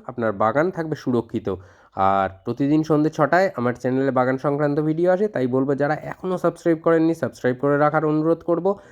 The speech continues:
আর য-, প্রচুর পরিমাণে শেয়ার করে দিন বাগানপ্রেমী বন্ধুদের মাঝে, যাতে সহজে সকলে মিলে সুন্দরভাবে আমরা বাগান করি। এবং সবচেয়ে বড় কথা, বাগানের, বাগান করতে গেলে গাছের যে খাবার দাবার কিংবা গাছের যে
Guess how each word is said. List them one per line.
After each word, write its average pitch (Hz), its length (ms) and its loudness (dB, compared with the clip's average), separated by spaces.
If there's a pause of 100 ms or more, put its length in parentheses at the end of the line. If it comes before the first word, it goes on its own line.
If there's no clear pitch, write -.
(240)
আর 110 160 -4
য-, 127 280 4
প্রচুর 143 260 0
পরিমাণে 185 360 2
শেয়ার 165 320 2
করে 175 200 0
দিন 180 180 0
বাগানপ্রেমী 156 460 2
বন্ধুদের 160 460 2
মাঝে, 165 240 0
যাতে 156 360 0 (300)
সহজে 170 500 2
সকলে 151 360 0
মিলে 156 220 2
সুন্দরভাবে 151 560 2
আমরা 143 200 2
বাগান 113 340 0
করি। 104 280 -6 (480)
এবং 127 400 2 (220)
সবচেয়ে 139 460 -4
বড় 143 180 0
কথা, 151 260 0
বাগানের, 143 800 2 (140)
বাগান 117 340 0
করতে 135 340 -4
গেলে 147 260 0
গাছের 131 440 -2
যে 143 120 2
খাবার 120 500 0
দাবার 135 300 4 (400)
কিংবা 160 520 -2 (300)
গাছের 156 540 2 (220)
যে 135 540 0